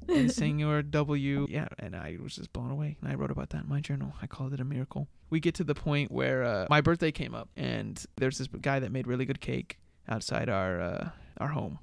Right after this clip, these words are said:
Speaker 1: So we got cake from him, and I had the great idea, you know, "Let's go over to Alba's and, uh, and celebrate."
Speaker 2: Mm-hmm.
Speaker 1: And it, it was a great experience.
Speaker 2: Mm-hmm.
Speaker 1: We went over, <laughs> we sat down with her.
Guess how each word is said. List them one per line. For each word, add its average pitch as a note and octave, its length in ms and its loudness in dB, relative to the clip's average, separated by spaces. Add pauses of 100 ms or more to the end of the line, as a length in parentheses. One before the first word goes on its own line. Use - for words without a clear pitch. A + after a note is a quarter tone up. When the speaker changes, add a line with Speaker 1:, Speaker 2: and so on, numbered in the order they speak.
(200)
Speaker 1:
So - 160 -2
we C#3 80 0
got G3+ 160 4
cake G3+ 180 4
from D#3+ 140 2
him, C3+ 160 4
and C3 100 0
I C#3+ 60 2
had C#3 80 0
the C#3 60 -2
great C3+ 200 0
idea, C3+ 140 -2
you C#3 80 -2
know, C#3+ 60 0
"Let's D#3+ 140 -4
go A3 100 2
over G#3+ 120 2
to E3 60 2
Alba's - 520 2 (140)
and, - 260 -2
uh, - 260 -2
and D3+ 120 -2
celebrate." - 440 -4 (180)
Speaker 2:
Mm-hmm. G3+ 320 0 (340)
Speaker 1:
And - 240 -2
it, - 200 -2
it - 40 0
was C#3 140 -2
a C#3 40 -2
great D2+ 200 0
experience. - 500 -10 (180)
Speaker 2:
Mm-hmm. G3 280 -2
Speaker 1:
We D3+ 80 6
went D3 200 6
over, D3 480 8 (340)
<laughs> D3 360 2
we C#3+ 80 -2
sat C#3+ 260 0
down C3+ 220 -2
with C#3 140 0
her. C3 360 -2